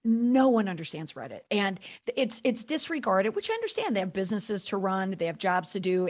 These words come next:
and it's new to them. I mean, they didn't grow up in the Reddit culture, the Reddit, um, ecosystem. But all you have to do is spend a little bit of time there, and you can see how damaging it can be, um, when your company or your name is in a thread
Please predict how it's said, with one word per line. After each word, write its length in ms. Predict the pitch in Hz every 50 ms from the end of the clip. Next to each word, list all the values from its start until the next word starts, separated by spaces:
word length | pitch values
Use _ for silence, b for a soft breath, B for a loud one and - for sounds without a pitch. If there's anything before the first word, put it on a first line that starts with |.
| -
and 160 | 202 202 214 247
it's 180 | 269 - -
new 240 | 262 269 311 349 370
to 160 | 370 - 233
them. 240 | - - 92 92 -
I 80 | 156 196
mean, 140 | 226 233
they 100 | 262 294
didn't 200 | 311 403 403 247
grow 360 | - - - - - - 175 175
up 180 | 170 170 -
in 120 | 196 190 180
the 80 | 170
Reddit 500 | 170 180 180 185 185 185 196 185 - -
culture, 480 | - - 175 175 175 - - 196 185 175
the 80 | 175
Reddit, 440 | 170 160 175 180 175 180 180 170 B B B B B B B B - 202
um, 480 | 214 185 180 170 160 156 156 143 - - - -
ecosystem. 920 | 233 208 226 247 240 208 185 - - 175 160 - - - - - - B B B B B B -
But 100 | 247 254 254 -
all 160 | 196 240 302
you 80 | 381 466
have 80 | 523
to 100 | - -
do 60 | 381 370
is 80 | 311
spend 220 | - - 214 202 202
a 40 |
little 320 | 185 175 175 185 190 233 240
bit 140 | 240 240 233
of 80 | 220
time 320 | 226 - 190 185 185 185 175
there, 220 | 151 147 151 -
and 160 | - 196 190 185
you 80 | 185
can 200 | - - 202 196
see 520 | 175 - - 202 180 175 160 147 151 170 B B B B B B B
how 160 | - 226 202
damaging 800 | 202 180 - - 185 156 165 180 196 190 196 220 220 220 220 220
it 120 | 214 208 -
can 180 | - 220 214
be, 360 | 185 208 208 226 262 302 - B B B B B B -
um, 280 | 208 202 196 185 185
when 360 | 190 202 196 190 190 185 180 - -
your 500 | 180 185 185 196 214 226 233 233 226 226 -
company 640 | - - 220 220 - 233 240 233 233 233 233 226
or 180 | - 214 190 180
your 180 | 170 175 196 214
name 280 | 202 202 202 208 208
is 100 | 190 156
in 80 | 180 170
a 80 | 170
thread 460 | - - 170 175 170 180 202 214 269